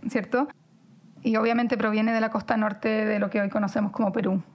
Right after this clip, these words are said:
Es todo lo que, lo que tenemos en la documentación y por eso, bueno, ahora vamos a conversar en un rato más con Juan. Hay un espacio grande para la imaginación y para la especulación en torno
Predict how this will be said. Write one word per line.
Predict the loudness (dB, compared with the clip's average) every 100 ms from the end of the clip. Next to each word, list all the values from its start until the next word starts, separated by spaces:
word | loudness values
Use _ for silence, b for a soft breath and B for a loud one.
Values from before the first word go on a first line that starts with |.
| -20 -20 -20 -20 -20 -2
Es | -2 0
todo | 0 2 2
lo | 2
que, | 0 2 0 0
lo | -2 -2
que | -2
tenemos | 0 2 2
en | 2
la |
documentación | 2 2 0 0 0 2 2 2 0
y | 0 0
por | -2 -2 0
eso, | 0 0 2 2 2 2 2 2 0 -2 -12 -4
bueno, | 0 2
ahora | 2 2 2 2
vamos | 2 0
a |
conversar | 0 -2 0 0
en | 0
un | 0
rato | 0 0
más | 0 0
con | -2 -2
Juan. | 0 2 0 -2 -6 _ -20 -20 -4
Hay | 0
un | 0
espacio | 0 -2 0 0
grande | 2 2 2 2 0 -2
para | 0 0 2
la | 0
imaginación | 0 0 0 0 0 0 0 -2 -2
y | -2 0 0
para | 0 0 2
la | 2 0
especulación | 0 -2 -2 -2 -2 0
en | 0
torno | 0 0 2 0 -2